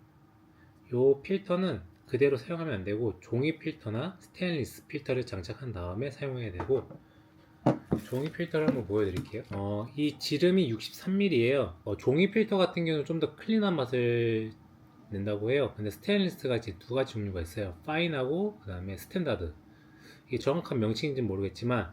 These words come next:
그 스테인리스 필터를 사용하면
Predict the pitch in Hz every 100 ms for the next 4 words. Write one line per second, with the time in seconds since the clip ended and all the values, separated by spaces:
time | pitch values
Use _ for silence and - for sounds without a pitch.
0 | - - 107 104 101 - 214 214 196 165
1 | - 156 151 151 147 143 175 175 160 143
2 | 139 151 139 151 135